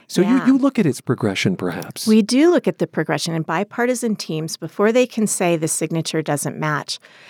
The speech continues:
Speaker 2: they have to do a pretty significant evaluation, and it's training we developed from the Colorado Bureau of Investigations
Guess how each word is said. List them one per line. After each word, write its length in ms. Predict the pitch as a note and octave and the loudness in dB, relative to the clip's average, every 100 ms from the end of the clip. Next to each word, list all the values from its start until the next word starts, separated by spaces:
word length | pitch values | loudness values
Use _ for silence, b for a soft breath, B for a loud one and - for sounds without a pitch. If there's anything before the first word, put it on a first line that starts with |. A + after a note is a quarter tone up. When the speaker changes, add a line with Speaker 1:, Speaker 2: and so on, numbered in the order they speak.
| B | B
Speaker 2:
they 80 | F#3 | -2
have 160 | G3+ G3+ | 0 0
to 100 | F#3+ | -2
do 260 | F#3 F3 | 0 0
a 60 | D#3 | 0
pretty 280 | - G#3 A3 | -2 -4 -4
significant 640 | - G3 F3 D#3+ - D#3+ | -4 -6 -6 -6 -8 -8
evaluation, 760 | D3+ D3+ D3 C#3+ C#3+ C#3+ C#3 C3+ | -6 -2 0 0 0 -2 -4 -6
and 100 | D#3+ | -6
it's 160 | - | -8
training 360 | - F#3 F#3 G#3+ | -6 -2 2 4
we 120 | A3 | 4
developed 460 | A3 G3 C#3+ E3 - | 2 0 0 0 -4
from 160 | E3 | -8
the 60 | D#3 | -8
Colorado 540 | - C3+ C#3+ D#3+ F3 | -6 -4 0 0 -2
Bureau 280 | F3+ E3+ F3 | -2 -2 -2
of 100 | F#3+ | -2
Investigations 1000 | F#3 F3+ E3+ - F3+ C#3 - F#3+ C4+ | 0 -2 -2 -4 -2 -2 -2 -2 -4